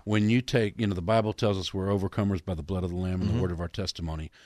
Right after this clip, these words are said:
Speaker 1: When you have a testimony, which you have,
Speaker 2: Yeah.
Speaker 1: y-, y-, your brother in, in your own situation, being homeless at one point, when you can go out and take your experience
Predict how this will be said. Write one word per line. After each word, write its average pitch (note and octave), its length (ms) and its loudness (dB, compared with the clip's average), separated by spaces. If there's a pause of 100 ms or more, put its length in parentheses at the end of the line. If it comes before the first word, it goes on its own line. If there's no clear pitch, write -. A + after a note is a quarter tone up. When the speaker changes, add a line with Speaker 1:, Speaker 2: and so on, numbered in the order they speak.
(220)
Speaker 1:
When G2 340 2
you C3+ 260 6
have C3+ 180 4
a A#2+ 40 0
testimony, F#2 840 -2 (160)
which A2 240 -2
you F#3 140 4
have, - 340 -4 (200)
Speaker 2:
Yeah. D#3 220 0
Speaker 1:
y-, A2 80 -2
y-, G#2+ 380 -2
your G2 180 -2
brother A#2 580 0
in, G2 220 -2
in G2+ 180 0
your G2 140 2
own G#2 140 4
situation, A2 760 -2
being G2+ 220 -4
homeless G#2 340 -2
at F#2+ 60 -8
one G#2 140 -4
point, G#2+ 120 -8 (300)
when G#2+ 240 4
you C3+ 120 4
can D3 200 2
go A#2+ 220 6
out A#2+ 260 4
and F2+ 120 -2
take - 360 -2
your A#2 160 4
experience G2 800 -2